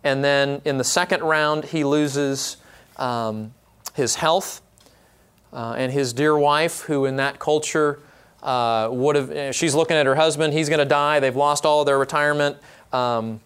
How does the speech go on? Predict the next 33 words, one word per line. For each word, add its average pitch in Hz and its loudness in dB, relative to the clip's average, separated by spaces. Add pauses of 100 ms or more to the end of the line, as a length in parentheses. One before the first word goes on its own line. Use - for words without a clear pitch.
(440)
the, 131 -2
the 131 0
culture 165 0
of 151 0
the 151 2
day 151 2
said, 151 2
"Well, 131 2
God 143 2
must 147 -2
be 151 2
afflicting 160 0
you," 151 0
so 135 0
family 156 0
abandons 147 -2 (180)
Job, 147 2
friends 151 0
abandon 151 -2
them, 143 -2 (240)
and 139 -2
there 147 2
he 143 0
is 135 0
sitting 151 0
on 135 -2
the 131 -2
ash 135 -2
heap 139 -4
outside 131 -2
of 123 -4
the 120 -4
city 131 -4